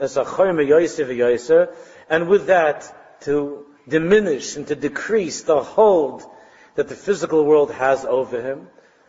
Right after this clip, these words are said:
to be mahavil, meaning to make it the more and more hevel, to see it for what it is, to make it less and less and less important. Ulam la'olam olav lizkar,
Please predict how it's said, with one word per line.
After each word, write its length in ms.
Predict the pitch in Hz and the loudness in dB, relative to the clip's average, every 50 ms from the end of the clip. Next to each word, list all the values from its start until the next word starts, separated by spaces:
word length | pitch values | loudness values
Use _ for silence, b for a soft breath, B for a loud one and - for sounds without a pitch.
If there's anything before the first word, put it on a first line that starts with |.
| b b b b b b b _ _ _ - | b b b b b b b _ _ _ -18
to 100 | 139 139 | -8 -4
be 120 | 143 143 | -4 -2
mahavil, 920 | 147 151 170 190 202 180 165 160 147 139 113 107 117 117 117 113 107 110 123 | 0 0 2 2 2 0 0 0 -2 -2 -2 -6 -8 -6 -4 -4 -4 -6 -6
meaning 240 | 139 139 143 139 143 | -6 -8 -8 -8 -8
to 120 | - 139 | -8 0
make 200 | 165 175 170 - | 0 2 2 2
it 160 | 175 135 - | -4 -6 0
the 240 | 139 147 147 147 120 | 2 2 2 2 0
more 200 | 139 165 170 170 | -2 2 2 2
and 80 | 170 170 | 4 4
more 140 | 165 160 143 | 2 2 2
hevel, 500 | 117 156 180 185 165 135 131 117 107 98 B B B B B B B B | 0 2 2 2 2 2 -2 -4 -4 -6 B B B B B B B B
to 100 | 156 147 | -6 -6
see 320 | - - - 196 208 202 | -6 -6 -8 -2 0 0
it 80 | 185 - | 0 0
for 140 | - 170 160 | 0 0 0
what 140 | 151 151 | 2 2
it 100 | 143 143 | 0 0
is, 480 | 170 185 175 160 143 131 113 - - - _ _ | 0 0 0 0 0 -4 -8 -12 -18 -20 _ _
to 60 | 131 | -4
make 160 | 143 147 135 | -4 -2 -2
it 80 | 143 135 | -2 -4
less 440 | 135 139 170 175 165 - - - - | 0 2 4 4 2 0 -4 -10 -12
and 180 | - 131 123 | -12 -10 -10
less 420 | 131 151 175 175 151 131 - - B B B B B - | -2 0 2 2 2 0 -2 -10 B B B B B -12
and 160 | 131 131 135 | -8 0 2
less 240 | 147 165 156 - 151 | 2 2 2 0 -6
important. 680 | 131 - - - 156 160 160 139 - 202 190 - _ _ _ _ _ _ _ _ _ _ _ _ _ _ _ _ B B B B B B B B B 113 B B B B _ _ _ _ _ _ _ _ _ _ _ _ _ _ _ _ _ _ _ _ _ _ _ _ _ _ _ _ _ _ _ _ _ _ _ _ _ _ _ _ _ _ _ _ _ _ _ _ _ _ _ _ _ _ _ _ _ _ _ _ _ _ - B B B B B B | -10 -10 -10 -6 -2 0 0 0 -2 -6 -16 -20 _ _ _ _ _ _ _ _ _ _ _ _ _ _ _ _ B B B B B B B B B -20 B B B B _ _ _ _ _ _ _ _ _ _ _ _ _ _ _ _ _ _ _ _ _ _ _ _ _ _ _ _ _ _ _ _ _ _ _ _ _ _ _ _ _ _ _ _ _ _ _ _ _ _ _ _ _ _ _ _ _ _ _ _ _ _ -20 B B B B B B
Ulam 320 | - 180 202 160 143 139 135 | -2 0 2 2 2 2 2
la'olam 460 | 127 131 127 147 185 156 147 143 135 | 0 2 2 2 2 2 0 -2 -2
olav 260 | 120 123 131 127 117 | 0 0 0 0 -2
lizkar, 840 | 120 127 131 120 123 - - 131 135 135 131 127 131 131 131 - | -2 -4 -4 -4 -6 -10 -2 2 2 2 2 0 -4 -8 -14 -18